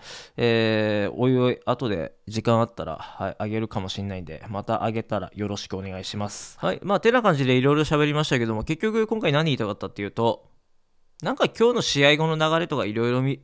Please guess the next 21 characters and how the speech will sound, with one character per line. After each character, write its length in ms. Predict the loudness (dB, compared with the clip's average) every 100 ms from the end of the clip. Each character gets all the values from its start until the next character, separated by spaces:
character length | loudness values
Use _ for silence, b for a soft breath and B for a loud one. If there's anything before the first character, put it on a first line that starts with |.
| _
い 80 | 0
ろ 140 | 4
い 20 | 4
ろ 80 |
見 80 | 2
て 100 | 0
い 80 | -2
く 100 | -2
と、 460 | -4 0 0 -4 _ b b _ _ -14
そ 200 | -4 0
の 140 | 0
う 60 | 0
ち、 440 | 0 2 4 2 -2 _ _ _ -8
モ 180 | -4 -4
ク 80 |
ス 140 | 0 2
リ 160 | 4
ー 80 | 2
対 300 | 2 0 0
海 240 | 0 2 2
野 240 | -4 -8